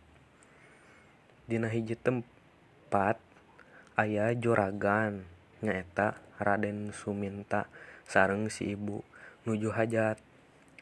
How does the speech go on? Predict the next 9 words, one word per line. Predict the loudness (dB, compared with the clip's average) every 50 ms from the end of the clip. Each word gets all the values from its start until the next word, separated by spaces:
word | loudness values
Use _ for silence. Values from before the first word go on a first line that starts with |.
| -20 -20 -20 -20 -20 -20 -10 -4
Juragan | 0 0 2 2 2 2 2 2 2 2 2 4 4
baeud | 4 4 4 2 0 0 0
wae | 0 0 -2 -2 -4 -4 -6 -8 -10 -20 -20 -20 -20 -20 -20 _ -20 -20 -20 -20 -20 -20 -20 _ -8
jeung | -4 -4 -2
ambek-, | -2 0 0 0 0 0 0 -2 0 0 -2 -4 -4
ambekan | -4 -4 -4 -2 -4 -4 0 0 0 0 0 -2 -4
wae | -2 -2 -2 -2 -2
gara-gara | -2 -2 0 -2 -4 -2 -2 0 0 0 0 0 -2 -6 -14 -20 -20 -20 -20 -20 -20 -20 -20 -20 -8 0 4
rek | 4 4 4